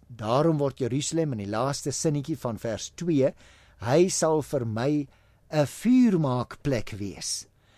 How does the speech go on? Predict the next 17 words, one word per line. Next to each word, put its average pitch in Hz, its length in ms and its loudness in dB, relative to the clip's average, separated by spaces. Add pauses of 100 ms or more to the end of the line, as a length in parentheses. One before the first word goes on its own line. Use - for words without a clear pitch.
(120)
Met 131 180 -4
ander 233 260 6
woorde, 214 280 8
die 139 140 2
plek 220 500 0 (100)
waar 131 400 -2 (360)
my 139 380 0
toren 151 680 6
sal 127 280 -2
brand 143 640 0 (480)
oor 156 220 6
julle. 113 380 0 (1080)
Interessant 135 560 -2
ook, 139 300 0
ek 92 80 -10
wil 117 100 -4
net, 127 220 -4